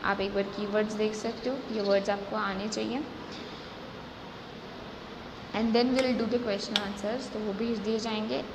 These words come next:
ध्यान रखना एमसीक्यू और match the following आपको कॉपी में नहीं करने हैं, आपको सिर्फ fill up, true false, short question answer and long question answer करने हैं।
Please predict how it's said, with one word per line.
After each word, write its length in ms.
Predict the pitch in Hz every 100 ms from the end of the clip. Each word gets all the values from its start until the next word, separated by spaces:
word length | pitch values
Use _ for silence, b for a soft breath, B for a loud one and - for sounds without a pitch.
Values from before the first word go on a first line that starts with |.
| - -
ध्यान 300 | 220 233 262
रखना 340 | 254 254 269 247
एमसीक्यू 540 | 226 226 233 220 254 262 285 - -
और 60 | 220
match 300 | 214 202 202
the 80 | 226
following 280 | 233 226 233
आपको 240 | 226 240 247
कॉपी 260 | 220 202
में 120 | 208
नहीं 240 | 220 202 196
करने 260 | 208 208
हैं, 100 | 226 277 B B -
आपको 280 | 214 - 220
सिर्फ 340 | - 247 240
fill 200 | 208 214 208
up, 120 | - -
true 160 | 214 190 -
false, 420 | 190 - - - -
short 200 | 220 208 -
question 260 | 202 - 208
answer 240 | 202 220 247
and 160 | 262
long 160 | 220 190 190
question 280 | 202 190 185
answer 240 | - -
करने 220 | - 190 -
हैं। 200 | -